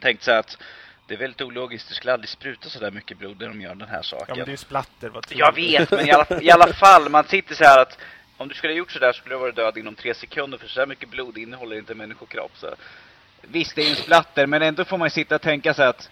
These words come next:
Speaker 1: det skulle inte fungera på det där sättet. Nu är det visst
Speaker 2: Ja, men det,
Speaker 1: demon-,
Speaker 2: man
Speaker 1: nu är det
Speaker 2: måste
Speaker 1: dem-,
Speaker 2: lämna hjärnan hemma i, i vissa former, eh, g-, genrer, va? Du kan ju inte sitta och se på Brain Dead och tänka, nej,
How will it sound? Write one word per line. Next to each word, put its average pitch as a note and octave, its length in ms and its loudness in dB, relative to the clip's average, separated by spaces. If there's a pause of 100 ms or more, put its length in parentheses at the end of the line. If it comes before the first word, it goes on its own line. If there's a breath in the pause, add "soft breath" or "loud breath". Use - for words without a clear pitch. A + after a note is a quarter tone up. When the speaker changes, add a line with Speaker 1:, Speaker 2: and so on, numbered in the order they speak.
(140)
Speaker 1:
det G#2+ 80 -16
skulle A#2 200 -14
inte A#2 160 -20
fungera B2+ 540 -18
på - 60 -20
det C#3 60 -18
där - 140 -16
sättet. - 500 -18
Nu D3 140 -10
är F3 40 -6
det F3+ 60 -6
visst D#3 200 -8
Speaker 2:
Ja, B2+ 60 -16
men C#3+ 140 -4
det, D3+ 60 -6
Speaker 1:
demon-, D#3 140 -6
Speaker 2:
man E3+ 180 0
Speaker 1:
nu F#3+ 140 -2
är F#3+ 40 0
det F3+ 60 2
Speaker 2:
måste F3+ 160 2
Speaker 1:
dem-, F3 140 0
Speaker 2:
lämna F3 100 -4
hjärnan D#3 580 -4
hemma E3 480 -8
i, B2 140 -8 (100)
i - 120 -18
vissa A#2+ 600 -14
former, A2+ 680 -14
eh, A#2 60 -12
g-, - 300 -20
genrer, C3+ 500 -10
va? - 80 -16
Du - 180 -18
kan - 60 -20
ju D3 60 -14
inte - 120 -20
sitta D3 280 -16
och C3+ 100 -12
se C3+ 140 -16
på C3+ 120 -18
Brain C#3 380 -8
Dead A#2+ 140 -12
och A#2+ 80 -16
tänka, B2+ 180 -12 (200 soft breath)
nej, D#3+ 400 0